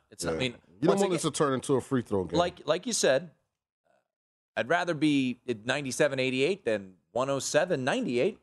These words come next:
Speaker 1: That would, that would suck.
Speaker 2: True.
Speaker 1: But I don't like that we're getting a little bit more, uh, competitive. But there's where we stand right now. Ninety-seven eighty-eight is the score. Pelicans leading the Spurs.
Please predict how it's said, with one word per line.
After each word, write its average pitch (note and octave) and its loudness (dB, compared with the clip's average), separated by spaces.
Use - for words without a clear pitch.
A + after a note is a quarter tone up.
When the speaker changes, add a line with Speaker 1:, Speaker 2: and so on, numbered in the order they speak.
Speaker 1:
That A#2 2
would, G3 -2
that B2+ 2
would G#3+ -2
suck. - -2
Speaker 2:
True. B2 0
Speaker 1:
But B2 -2
I C3 -4
don't D#3 0
like C#3 -2
that A#2+ 0
we're A#2 -2
getting A2 -4
a G#2+ -8
little G#2+ -2
bit F#2+ -4
more, G2 -4
uh, F2 0
competitive. E2 -6
But E2+ -4
there's C#3+ 0
where D3 0
we C3+ -2
stand B2 0
right A2 0
now. G#2 0
Ninety-seven G3+ 0
eighty-eight C#3+ 0
is C#3 -2
the A#2+ -4
score. C3+ 0
Pelicans C3+ -2
leading D3 -2
the B2+ -2
Spurs. A2 0